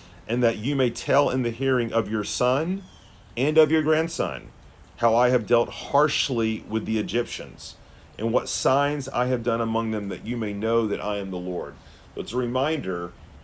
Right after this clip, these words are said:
that part of our chief mission is, is, is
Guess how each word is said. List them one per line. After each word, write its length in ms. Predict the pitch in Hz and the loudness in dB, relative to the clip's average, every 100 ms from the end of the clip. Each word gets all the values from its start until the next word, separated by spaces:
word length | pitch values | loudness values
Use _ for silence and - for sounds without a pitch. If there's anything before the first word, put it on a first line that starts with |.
| - | -4
that 240 | 107 - | -4 -4
part 220 | - 135 | 0 0
of 80 | 135 | 2
our 120 | 123 | 0
chief 440 | 110 - 143 135 95 | 0 -4 -6 -6 -8
mission 640 | 110 117 - 107 98 92 - | -8 -6 -6 -6 -8 -10 -6
is, 720 | 101 101 98 95 92 - - - - - - - | -2 0 0 -2 -4 -6 -8 -12 -12 -12 -10 -4
is, 300 | 190 - - - - | -4 -4 -10 -12 -4
is 480 | 104 95 92 - | -2 -2 -4 -10